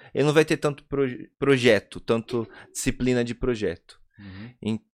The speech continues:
Speaker 1: ele vai ter uma, duas, não, depende dos casos, dois,
Speaker 2: Uhum.
Speaker 1: dois semestres. O arquiteto, ele vê, é, os dez semestres disso, né? Se aprofunda muito e geralmente às vezes tem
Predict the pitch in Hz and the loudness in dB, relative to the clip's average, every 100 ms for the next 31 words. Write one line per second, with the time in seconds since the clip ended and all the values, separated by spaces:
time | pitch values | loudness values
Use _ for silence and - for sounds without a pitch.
0 | - 101 104 - 113 104 117 123 98 92 | -8 -2 -2 -2 0 0 0 -2 -4 -6
1 | 101 110 110 98 - 90 87 - _ _ | -4 -2 -2 -4 -6 -6 -8 -10 _ _
2 | - 98 95 101 95 95 98 - 98 87 | -12 -10 -6 -6 -6 -10 -16 -14 -12 -12
3 | 95 95 - 101 104 101 104 104 117 104 | -14 -20 -16 -6 -4 -4 -10 -8 -6 -4
4 | 92 - 90 - _ - _ 190 185 - | -4 -6 -16 -16 _ -20 _ -2 0 0
5 | 127 147 151 127 131 131 120 90 - 113 | 0 -2 -6 -4 -2 0 -2 -4 -6 -6
6 | - _ _ 120 - 117 120 165 180 135 | -6 _ _ -14 -14 0 4 4 2 -2
7 | 117 107 - 107 101 101 95 - - _ | 0 -2 -4 -8 -6 -8 -8 -12 -16 _
8 | _ - - _ 90 95 107 107 - 127 | _ -20 -20 _ -6 -4 -2 -4 -2 -4
9 | - 135 160 202 160 151 170 170 104 107 | -4 -4 -2 0 0 0 -2 -4 -4 -4
10 | 113 107 123 131 127 127 139 131 131 - | -4 -4 -6 -6 -6 -6 -4 -2 -4 -4
11 | 143 | -8